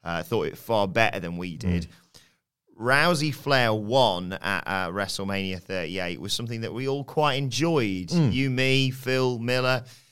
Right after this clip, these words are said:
Speaker 1: Just, it felt like a scrap. And then people said when they were watching it back on telly, uh, or, you know, when they were watching it live on telly, it just didn't come across and just felt a little bit sloppy.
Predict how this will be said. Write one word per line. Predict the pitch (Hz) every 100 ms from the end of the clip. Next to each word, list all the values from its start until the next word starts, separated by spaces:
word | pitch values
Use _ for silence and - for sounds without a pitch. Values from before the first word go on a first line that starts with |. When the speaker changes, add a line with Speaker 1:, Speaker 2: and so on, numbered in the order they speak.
| _ -
Speaker 1:
Just, | 156
it | 180 -
felt | - 180 127
like | 139 143
a |
scrap. | 135 - 175 147 98 98
And | 101 110
then | 113
people | 131 113 117
said | 117 110
when | 104
they | 104 104
were | 101
watching | 101 110 - 104
it | -
back | 98 95 85
on | 87
telly, | - 175 131 110 120 120 - _
uh, | 87 80
or, | 95 92 101
you | 92
know, | 85
when | 90
they | 90
were | 87
watching | 87 90
it |
live | 110 110 92
on | 90
telly, | 92 90 90
it | 82
just | 98 - - _ _ _ _
didn't | 120 117
come | 117
across | 101 107 98
and | 90
just | 98
felt | - 85
a |
little | 101 90
bit | -
sloppy. | - 117 104 - 85 82